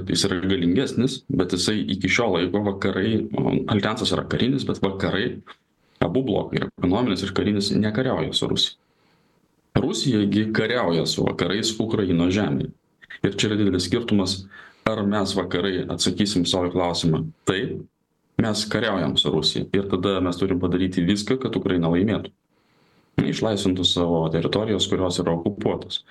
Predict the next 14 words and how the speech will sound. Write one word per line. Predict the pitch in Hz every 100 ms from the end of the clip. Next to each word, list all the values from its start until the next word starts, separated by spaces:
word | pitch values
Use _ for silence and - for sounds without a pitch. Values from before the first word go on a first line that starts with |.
| -
Nes | 120 117
dabar | 135 147
mes | 127
nekariaujam. | 117 107 123 120 - - - - -
Mes | 101 110
sakome, | 101 101 101
„Mes | 107
jums | 107 104
duosim | 113 110
truputį | 101 110 104 98
raketų, | 101 117 - 87
bet | 101
nedaug, | 147 156 92 82 -
ne | 98 113